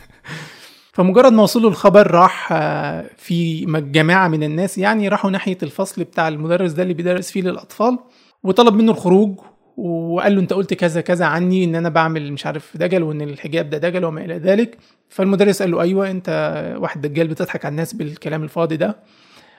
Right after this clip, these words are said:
آه، والسحر والشعوذة وما إلى ذلك." فالشيخ عزوز قال له: "طيب،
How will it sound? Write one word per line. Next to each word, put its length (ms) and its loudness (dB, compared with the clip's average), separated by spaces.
آه، 140 -2
والسحر 460 -4
والشعوذة 540 -2
وما 400 -4
إلى 140 -2
ذلك." 380 2
فالشيخ 380 -2
عزوز 240 2
قال 100 -2
له: 60 0
"طيب، 380 0